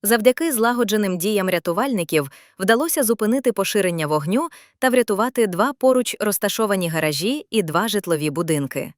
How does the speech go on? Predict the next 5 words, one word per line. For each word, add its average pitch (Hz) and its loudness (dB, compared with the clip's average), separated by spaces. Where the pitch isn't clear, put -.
О 240 4
одинадцятій 233 2
п'ятдесят 175 -2
пожежу 175 0
ліквідували. 165 -2